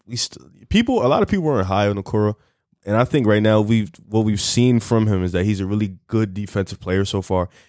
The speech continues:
Has a lot of room to grow. He's still a little raw on the offensive end, but he's a really good defensive player. Evan Mobley, we haven't seen. Jared Allen, I think we know what we're gonna see, and we know what he is.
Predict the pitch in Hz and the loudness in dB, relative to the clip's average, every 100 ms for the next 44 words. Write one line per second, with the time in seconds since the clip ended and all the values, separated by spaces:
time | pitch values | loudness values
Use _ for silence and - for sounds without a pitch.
0 | - 120 123 117 117 113 123 117 98 101 | -4 0 2 2 0 0 2 0 2 2
1 | 113 - 117 113 98 95 98 95 87 92 | 2 2 2 2 0 2 0 0 -2 -4
2 | - 90 85 90 85 92 92 85 95 90 | -2 -6 -2 -2 0 -2 0 0 -2 0
3 | 90 82 87 87 80 82 85 82 80 _ | -2 -2 -4 -6 -8 -8 -4 -4 -4 _
4 | _ _ - 95 95 95 98 101 90 90 | _ _ -4 0 2 2 2 0 2 0
5 | 92 101 - 95 90 85 92 87 95 90 | 0 -4 -4 -4 -2 -2 0 0 0 -2
6 | 87 104 98 87 95 98 95 85 76 78 | -2 -6 -8 -6 0 0 0 -4 -10 -4
7 | 98 104 98 107 110 85 87 90 90 87 | -2 -2 -2 -2 0 0 0 0 0 0
8 | 80 95 87 87 98 | -2 -2 0 0 -2